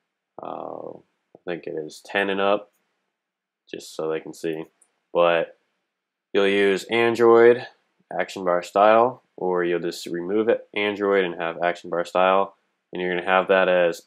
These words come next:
at style action bar theme. Notice they both say that. And then you'll create a new style down here called action bar theme.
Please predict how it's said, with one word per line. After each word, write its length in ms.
at 220
style 480
action 240
bar 160
theme. 360
Notice 280
they 80
both 160
say 160
that. 340
And 80
then 100
you'll 140
create 300
a 20
new 120
style 320
down 200
here 280
called 320
action 320
bar 220
theme. 340